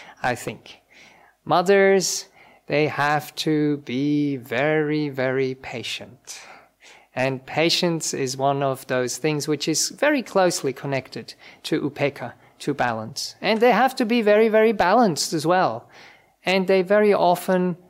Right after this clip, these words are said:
actually do think about their children much more than they think about themselves.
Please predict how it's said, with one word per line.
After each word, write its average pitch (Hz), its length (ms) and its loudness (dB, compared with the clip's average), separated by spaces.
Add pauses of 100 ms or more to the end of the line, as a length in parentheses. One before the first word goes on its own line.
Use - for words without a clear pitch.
(480)
actually 185 380 0
do 226 240 4
think 123 340 -4
about 151 340 0
their 151 140 0
children 147 520 -4
much 131 280 -8
more 135 280 -2
than 127 160 -8
they 127 140 -6
think 151 260 -10
about 135 300 -4
themselves. 135 720 -10